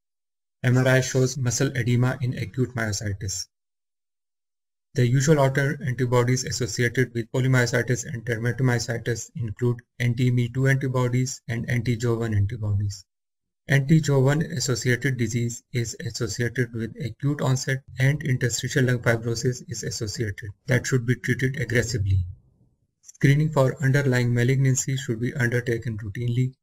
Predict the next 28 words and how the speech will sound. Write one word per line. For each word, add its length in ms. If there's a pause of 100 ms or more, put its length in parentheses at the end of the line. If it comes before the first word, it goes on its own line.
and 220
workup 400
includes 500
a 200
full 140
examination, 760 (220)
chest 300
X-ray, 420 (120)
serum 420
and 240
urine 420
protein 400
electrophoresis, 1200
C 160
T 160
scan 300
of 260
chest, 380 (200)
abdomen 540
and 200
pelvis. 440 (720)
Prostate-specific 1160
antigen 440
should 180
be 80
included 560
for 180
men 340